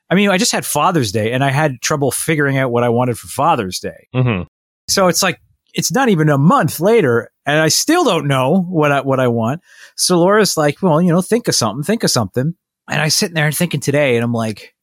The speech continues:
Speaker 1: "Should I just get something useful for the house?" Like, we got a lot of rain over the weekend, and my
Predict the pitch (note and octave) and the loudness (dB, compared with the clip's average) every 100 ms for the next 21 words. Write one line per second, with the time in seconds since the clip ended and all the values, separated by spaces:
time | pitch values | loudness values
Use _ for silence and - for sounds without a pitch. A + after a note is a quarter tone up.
0 | _ _ _ _ _ _ _ _ _ _ | _ _ _ _ _ _ _ _ _ _
1 | - E3+ F#3 G#3 A#2+ B2+ D#3+ - D#3+ C#3 | -6 -4 -2 -4 -4 -4 -2 0 0 0
2 | A2+ G#2 D#3 F3+ - G#3 - G#2+ F#2+ - | -2 -2 -2 -4 -8 -12 -10 -10 -10 -6
3 | C3 G#3 - - - B2+ G#2+ - - _ | -6 -6 -8 -10 -6 -6 -6 -12 -20 _
4 | _ _ _ _ _ _ _ _ _ _ | _ _ _ _ _ _ _ _ _ _
5 | _ _ _ _ _ _ E3+ G3 G3+ D#3+ | _ _ _ _ _ _ -2 0 2 2
6 | F#3 G3 F3+ F3+ E3 C3 A2 G#2+ G2 F2 | 0 0 2 4 4 2 -2 -4 -6 -10
7 | F2+ C3+ - _ _ _ _ _ - B2 | -10 -12 -14 _ _ _ _ _ -8 -4
8 | C3+ C3 | -2 -2